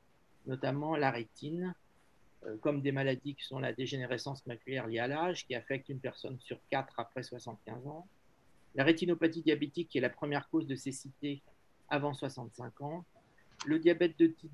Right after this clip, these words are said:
deux, qui affecte sept pour cent de la population en, en France, c'est-à-dire à peu près trois millions de personnes,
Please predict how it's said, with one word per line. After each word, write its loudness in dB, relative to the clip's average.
deux, 12
qui 0
affecte 0
sept -2
pour -14
cent -6
de -6
la -6
population -8
en, -8
en -10
France, -4
c'est-à-dire -6
à -12
peu -14
près -6
trois -8
millions -6
de -12
personnes, -12